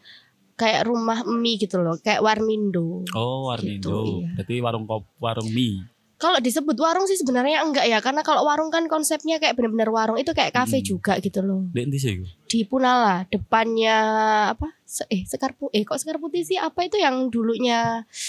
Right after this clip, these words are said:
Speaker 1: tower itu loh, tower
Speaker 2: Oh, kolam renang.
Speaker 1: Hmm,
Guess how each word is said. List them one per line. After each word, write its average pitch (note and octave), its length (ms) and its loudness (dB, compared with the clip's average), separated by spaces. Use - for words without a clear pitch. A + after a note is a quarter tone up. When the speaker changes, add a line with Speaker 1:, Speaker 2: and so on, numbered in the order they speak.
Speaker 1:
tower B3+ 360 4
itu C#4+ 180 0
loh, A#3 280 2
tower G#3+ 640 0
Speaker 2:
Oh, G#2+ 140 0
kolam A#2 180 2
renang. G#2+ 300 2
Speaker 1:
Hmm, C4+ 360 4